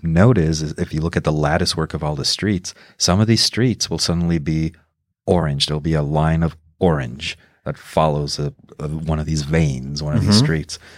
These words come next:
Speaker 1: And that's basically a market that pops up organically in the middle of the Monday, Tuesday, Wednesday, whatever the day is.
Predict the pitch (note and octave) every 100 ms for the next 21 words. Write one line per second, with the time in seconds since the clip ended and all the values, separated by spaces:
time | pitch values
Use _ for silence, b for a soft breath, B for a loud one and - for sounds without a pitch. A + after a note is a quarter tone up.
0 | B - E2 F2 - D#2 - - F2 D#2
1 | F2+ G#2 - - - - E2+ - - F2+
2 | - b b b F2 D#2+ E2 E2+ E2 D#2+
3 | D#2+ D#2+ D2+ D2 D2 D2 D2 C2+ C3 -
4 | C#2 D2+ - C#2 C#2 C#2 D2 C2+ - D2
5 | D2 E2 E2 E2+ F#2 F2+ E2+ E2 G2 E2
6 | E2+